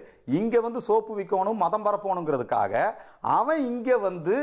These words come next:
இந்த ந-, எங்களுடைய திண்ணை பள்ளிக்கூடங்களை, எங்களுடைய குருகுலங்களை ஒழித்துவிட்டு இந்த சாதி கல்வி முறையை திணித்தான்,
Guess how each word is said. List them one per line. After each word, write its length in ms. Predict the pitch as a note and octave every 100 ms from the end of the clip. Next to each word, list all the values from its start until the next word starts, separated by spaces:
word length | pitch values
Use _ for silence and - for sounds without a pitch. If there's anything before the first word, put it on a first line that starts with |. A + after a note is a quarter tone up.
| D4 - _ -
இந்த 400 | C3+ D#3 D3 C#3
ந-, 160 | C#3
எங்களுடைய 480 | C#3+ C#3 C3+ C3 C3
திண்ணை 260 | C3 D3 E3
பள்ளிக்கூடங்களை, 680 | - C3+ - C3+ C3 C3 B2+
எங்களுடைய 380 | B2+ B2+ B2+ A#2+
குருகுலங்களை 640 | B2+ F3 D3+ D#3 D3 C#3
ஒழித்துவிட்டு 640 | B2 E3 E3+ G3 F3+ - C#4+ G#3 -
இந்த 200 | - D#3 D3+
சாதி 420 | - G3 A#3 B3 -
கல்வி 280 | A3 G3+
முறையை 320 | G3+ G3 F#3+ F#3
திணித்தான், 560 | F#3 F3+ F3 D#3+ C#3+